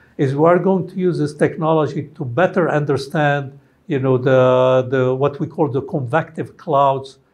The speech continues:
you know, which are in the Pacific. Uh, you know, the Pacific is huge. We know very little about the rain and the clouds and,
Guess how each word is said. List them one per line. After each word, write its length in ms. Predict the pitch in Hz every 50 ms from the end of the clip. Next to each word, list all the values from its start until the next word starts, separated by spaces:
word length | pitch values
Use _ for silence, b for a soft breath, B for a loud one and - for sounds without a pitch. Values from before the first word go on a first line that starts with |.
| _ _ _ _ _
you 120 | - 135 123
know, 120 | 131 127
which 320 | 120 120 123 135 127 -
are 220 | 185 151 143 143 139
in 180 | 143 143 143
the 100 | 127 131
Pacific. 640 | 131 - - 123 - - - 147 - - - - - - _ _ _ _ _ _ _ _ _ -
Uh, 400 | 165 135 127 127 127 127 123 127 127
you 140 | 160 139 131
know, 100 | 127 117
the 100 | 120 139
Pacific 460 | - - 147 135 - 208 165 190 185
is 160 | 202 180 -
huge. 460 | - - - 180 160 165 175 165 170 - - -
We 120 | 143 135
know 220 | 127 156 160 143
very 300 | 120 113 135 143 160 175
little 400 | 165 156 180 175 180 196 170 151
about 380 | 147 147 123 123 143 151 147 123
the 80 | 139 135
rain 440 | 131 135 139 151 160 165 165 165
and 220 | 160 139 135 127 117
the 80 | 127
clouds 580 | 127 127 - 151 139 135 143 147 151 151 147 151
and, 340 | 170 147 127 117 113 B